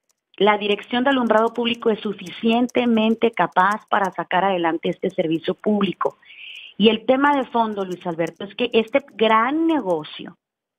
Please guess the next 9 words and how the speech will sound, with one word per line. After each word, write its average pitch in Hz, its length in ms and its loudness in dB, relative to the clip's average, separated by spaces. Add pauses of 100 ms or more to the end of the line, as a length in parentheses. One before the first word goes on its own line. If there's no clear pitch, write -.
(140)
y 190 100 -10
yo 294 160 0
te 269 100 -4
invito 262 260 -2
a 285 120 -2
que 226 100 0
revises 196 640 -2 (400)
las, 180 360 2 (120)
las 170 380 -2